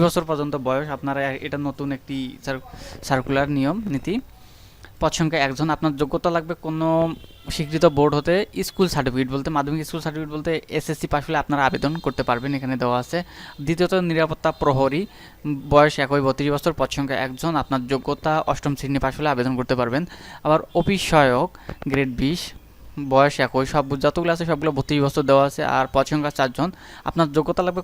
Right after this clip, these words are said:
কোনো স্বীকৃত বোর্ড হতে মাধ্যমিক স্কুল সার্টিফিকেট বলতে এসএসসি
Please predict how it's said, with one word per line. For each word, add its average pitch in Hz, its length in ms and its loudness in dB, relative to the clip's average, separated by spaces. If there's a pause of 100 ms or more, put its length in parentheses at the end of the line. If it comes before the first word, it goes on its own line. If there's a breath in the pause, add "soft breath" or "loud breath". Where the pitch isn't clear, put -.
কোনো 165 100 -4 (220)
স্বীকৃত 160 340 -6 (160)
বোর্ড 160 220 2 (100)
হতে 143 140 -2 (100)
মাধ্যমিক 160 280 0 (100)
স্কুল 135 180 -8
সার্টিফিকেট - 380 -12
বলতে 170 180 -8 (880 loud breath)
এসএসসি 185 320 0